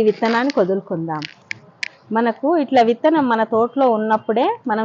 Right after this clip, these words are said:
సేవ్ చేసుకోవాలి, మనకు ఎతకవలసిన అవసరం కూడా ఉండదన్నమాట. ఈ గోకరకాయ తెంపుతుంటే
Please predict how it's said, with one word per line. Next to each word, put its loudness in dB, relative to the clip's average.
సేవ్ 2
చేసుకోవాలి, 2
మనకు 0
ఎతకవలసిన -2
అవసరం -2
కూడా 2
ఉండదన్నమాట. -2
ఈ 0
గోకరకాయ 4
తెంపుతుంటే 0